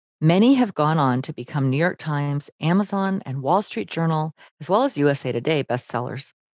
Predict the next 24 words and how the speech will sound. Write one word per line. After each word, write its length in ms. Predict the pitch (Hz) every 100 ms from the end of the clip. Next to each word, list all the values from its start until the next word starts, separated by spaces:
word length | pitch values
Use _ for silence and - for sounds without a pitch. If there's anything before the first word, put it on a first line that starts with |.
| _ 175
And 100 | 165
others 380 | 185 254 285
have 180 | - 160
increased 500 | - 220 - 233 -
their 100 | 160
business 500 | 147 185 190 226 240
income 520 | 175 190 190 208 226 240 - - - -
by 80 | 151
six 460 | - - 320 -
hundred 280 | 311 285 262
times 380 | - 233 233 226
or 140 | 165 160
more 540 | 156 180 220 - - _ - - -
as 140 | 156
a 60 | 156
result 520 | 143 - 175 202 -
of 120 | 170
their 200 | - 147 -
book 280 | 190 214 - _
being 240 | 202 240 226
out 180 | 190 -
in 60 |
the 80 | 156
world 340 | 139 139 135